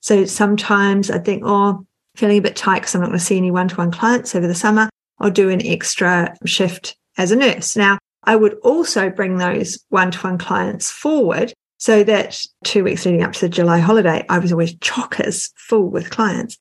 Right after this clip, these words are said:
And then over July, I'd always be in a panic that nobody loved me and nobody wanted to see me and I had no clients, except the weight loss clients, 'cause they would come once a month, although I'd try and plan that so that I s-, would stretch it a little bit. So we'd be going into the five weeks rather than the four, but I still tried to keep them on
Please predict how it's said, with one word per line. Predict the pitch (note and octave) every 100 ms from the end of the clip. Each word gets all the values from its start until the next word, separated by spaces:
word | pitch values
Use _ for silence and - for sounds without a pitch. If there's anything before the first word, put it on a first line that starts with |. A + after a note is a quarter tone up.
| _ _ _ _
And | G3 G3 F#3+
then | G3+ G3 G#3+ -
over | A#3 G3+
July, | F3 F#3 F#3 F3+ F#3 -
I'd | F#3
always | F#3+ F#3+
be | F#3 F3+
in |
a | F3
panic | - E3+ E3+ -
that | G#3+
nobody | F#3 F3+ F3
loved | F3 E3+ E3+
me | E3+
and | E3+
nobody | F3 F3+ F3+
wanted | F3+ F3
to | F#3
see | F3 F3+
me | F3+ F#3+ G3
and | G3
I |
had | E3+ F3
no | F3
clients, | E3+ F3+ F3 E3+ - _ _
except | - -
the | -
weight | -
loss | - E3
clients, | - - G#3 A#3+ -
'cause | - E3+
they | D#3+
would | D#3+
come | - E3
once | - -
a | F3+
month, | E3+ -
although | F3 E3+
I'd | E3 E3
try | E3+
and | E3 -
plan | - E3+ D#3+
that | E3 - - _ _ _
so | - F#3
that | F3
I | E3
s-, | E3+ - -
would | F3
stretch | E3+ - - -
it | -
a |
little | E3 D#3+
bit. | E3+ A3
So | - F3+
we'd | E3 D#3+
be | F3
going | E3 E3+
into | E3+ E3+
the | E3+
five | E3+ E3 D#3+
weeks | - - -
rather | E3+ D#3+
than | E3
the | E3
four, | E3 G#3 F3+ F3+
but | F3+ -
I |
still | E3 -
tried | F3 - F3
to | -
keep | A3
them | F3+
on | E3+